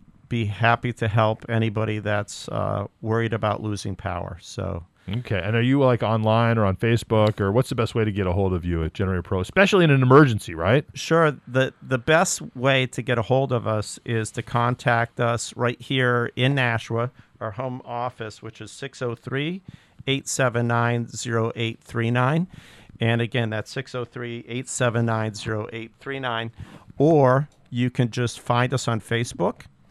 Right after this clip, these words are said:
Speaker 1: or Google us. Uh, we have a very good Google rating. So if you were to Google
Speaker 2: Right.
Speaker 1: Generator Pro in Nashua,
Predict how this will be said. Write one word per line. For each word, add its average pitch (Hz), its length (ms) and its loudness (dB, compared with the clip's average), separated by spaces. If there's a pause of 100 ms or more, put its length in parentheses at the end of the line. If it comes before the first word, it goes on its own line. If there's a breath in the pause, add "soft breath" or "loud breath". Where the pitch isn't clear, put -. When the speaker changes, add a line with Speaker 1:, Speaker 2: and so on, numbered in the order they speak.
(480 loud breath)
Speaker 1:
or 117 460 2 (140)
Google 147 340 4
us. 95 420 -4
Uh, 107 380 0 (140)
we 113 140 -4
have 110 240 2
a 107 80 -2
very 113 260 -2
good 110 360 -6
Google 127 400 0
rating. 135 400 -2
So 117 240 -2
if - 120 -8
you 113 120 -4
were 113 160 -2
to - 140 -8
Google 117 500 0
Speaker 2:
Right. 87 140 0
Speaker 1:
Generator 117 420 0
Pro 117 320 -2
in 110 80 -2
Nashua, 123 580 -2